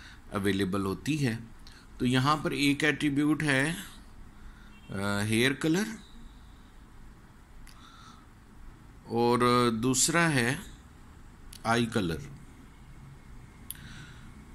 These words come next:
तो ये एट्रीब्यूट्स का टेबल गिवन है, सवाल के अंदर दिया होगा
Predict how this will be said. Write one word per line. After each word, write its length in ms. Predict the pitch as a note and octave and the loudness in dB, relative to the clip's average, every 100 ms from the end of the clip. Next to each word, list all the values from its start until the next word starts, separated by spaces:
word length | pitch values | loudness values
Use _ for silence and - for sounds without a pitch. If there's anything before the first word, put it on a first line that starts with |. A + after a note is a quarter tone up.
| - - - - - | -20 -18 -18 -18 -6
तो 60 | E3 | -2
ये 240 | E3 F3+ | 2 4
एट्रीब्यूट्स 880 | F3 D3+ D#3 D#3+ E3 D#3+ - - - - - - - - - - - | 4 2 4 6 6 4 0 0 0 -4 -14 -20 -20 -20 -18 -18 -8
का 80 | - | -6
टेबल 460 | - C#3+ C#3 C#3+ C#3 | 0 2 4 4 2
गिवन 400 | B2 B2+ D3+ D#3 | 2 0 0 0
है, 380 | C3 A#2+ A#2 - | 0 -2 -4 -8
सवाल 420 | - B2 A2 A2+ | -2 0 2 2
के 80 | A2+ | 2
अंदर 180 | B2+ A#2+ A2+ | 2 2 0
दिया 240 | A2+ A#2 B2+ | 0 2 2
होगा 440 | A#2+ G#2+ A2 G#2 | 0 -2 -2 -4